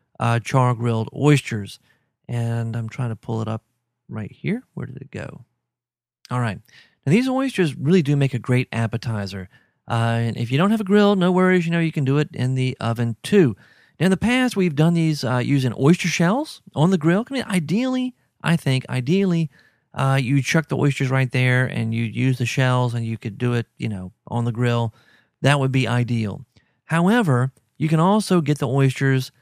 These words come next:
by the pint, by the gallon, half gallon, whatever,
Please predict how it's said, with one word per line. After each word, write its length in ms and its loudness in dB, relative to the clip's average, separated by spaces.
by 160 0
the 60 -4
pint, 460 0
by 140 -2
the 80 -6
gallon, 440 -2
half 260 -2
gallon, 400 0
whatever, 480 2